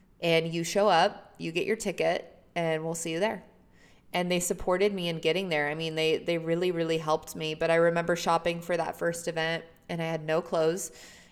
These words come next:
And Eden let me borrow a couple of her dresses that had been handed down by Lori Harder herself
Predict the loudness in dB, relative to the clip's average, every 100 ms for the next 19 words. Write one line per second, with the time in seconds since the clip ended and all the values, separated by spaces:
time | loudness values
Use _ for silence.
0 | _ -4 -2 -2 -2 2 2 2 2 -2
1 | -2 2 4 6 6 4 0 -2 -2 0
2 | 0 0 -2 0 -2 -2 -2 -2 -2 -2
3 | -2 2 0 2 0 4 4 6 4 6
4 | 4 6 4 4 4 4 4 4 4 4
5 | 2 4 4 4 2 -8